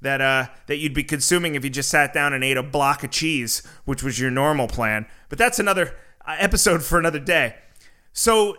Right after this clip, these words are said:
the Smart Food fifty package,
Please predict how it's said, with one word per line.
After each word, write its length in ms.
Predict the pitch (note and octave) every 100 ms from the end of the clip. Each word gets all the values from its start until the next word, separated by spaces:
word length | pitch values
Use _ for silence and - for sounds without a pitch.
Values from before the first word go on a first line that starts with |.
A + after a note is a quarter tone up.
| E3+
the 400 | F3 G3 F#3 E3
Smart 420 | - A#3 D4+ C#4
Food 280 | - B3+ F#3
fifty 480 | - C4 - G#3 D#3+
package, 720 | D3+ C#3 C3 C3 B2 -